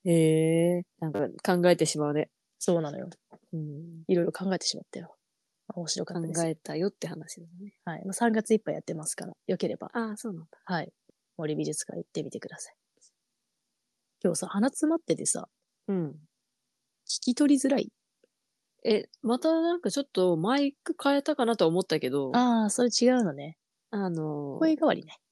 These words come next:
Speaker 1: セルフでこもらせてんだね。
Speaker 2: あ、そうそうそうそう。
Speaker 1: うんうんうん。
Speaker 2: <laughs> あの、セルフで、まあ、自分の意思のもとにではないけど、
Speaker 1: うん。
Speaker 2: こもっちゃってどうしようもないのね。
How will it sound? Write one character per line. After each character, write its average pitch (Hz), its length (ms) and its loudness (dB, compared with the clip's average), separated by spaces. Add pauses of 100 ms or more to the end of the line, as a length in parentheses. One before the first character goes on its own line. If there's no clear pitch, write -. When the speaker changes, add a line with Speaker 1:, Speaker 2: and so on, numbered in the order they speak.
(540)
Speaker 1:
セ - 260 2
ル 294 60 4
フ 240 120 4
で 170 100 6
こ - 120 -4
も 180 160 2
ら 208 80 0
せ 208 100 -6
て - 140 -6
ん - 40 -12
だ - 140 -10
ね。 233 140 -4 (140)
Speaker 2:
あ、 - 80 -6
そ 240 160 2
う 202 40 2
そ 160 160 -2
う 147 40 -8
そ - 160 -6
う 156 40 -10
そ 262 160 -4
う。 - 20 0
Speaker 1:
う 254 40 0
ん 220 60 0
う 175 240 -2
ん - 20 -8
う 147 60 -10
ん。 151 80 -16 (360)
Speaker 2:
<laughs> 220 280 6 (340)
あ 175 160 0
の、 160 180 -2 (220)
セ - 180 -2
ル 240 80 6
フ 190 100 4
で、 160 140 6
ま 160 140 -4
あ、 156 40 -6
自 165 180 -4
分 240 100 2
の 240 80 0
意 262 120 2
思 190 280 4
の 156 120 0
も 156 140 -2
と 185 120 0
に 170 100 0
で 156 80 0
は - 60 -4
な 143 160 -6
い 143 80 -6
け 135 140 -8
ど、 - 180 -6 (300)
Speaker 1:
う 220 60 0
ん。 196 400 -2 (560)
Speaker 2:
こ 226 60 -2
も 240 100 2
っ 233 100 -8
ち - 100 2
ゃ - 40 -2
っ - 40 -8
て 160 120 -2
ど 170 120 2
う 185 60 2
し - 160 4
よ 175 80 4
う - 20 0
も 165 80 -2
な 165 100 -2
い 131 40 -6
の 143 80 -14
ね。 - 180 -16